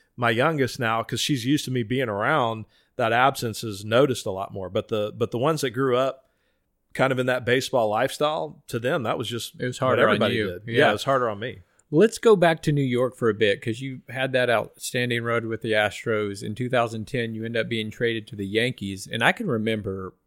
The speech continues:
Speaker 2: hearing about that and thinking, "Wow, Lance must be excited. He's going to play in New York, this great franchise, all these great players chasing a World Series." But it ended up being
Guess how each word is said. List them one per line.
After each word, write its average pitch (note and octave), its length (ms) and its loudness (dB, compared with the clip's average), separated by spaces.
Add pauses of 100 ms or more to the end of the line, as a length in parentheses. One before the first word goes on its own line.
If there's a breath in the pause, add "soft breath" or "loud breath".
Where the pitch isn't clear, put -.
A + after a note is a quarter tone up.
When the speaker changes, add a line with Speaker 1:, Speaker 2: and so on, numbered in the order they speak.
Speaker 2:
hearing D#3 360 0
about G2+ 320 0
that G#2 220 0
and G2 120 -8
thinking, G2+ 300 -10
"Wow, G2+ 400 -6 (160)
Lance A2+ 360 -10
must G2+ 220 -8
be G2 140 -8
excited. A2 520 -8
He's A2 160 -12
going A#2 220 -6
to G#2 60 -8
play G#2+ 240 -10
in G#2 100 -10
New G2 80 -10
York, B2 480 -4
this G#2+ 200 -10
great A2 280 -2
franchise, A#2+ 720 -2
all G#2 100 0
these G2+ 160 -8
great G2+ 260 -2
players B2 440 0
chasing A#2 560 -2
a G2+ 180 -4
World G#2+ 360 -2
Series." C#3+ 500 0
But A#2 180 0
it A#2 140 -2
ended D3+ 260 2
up C#3+ 220 0
being A2+ 440 -4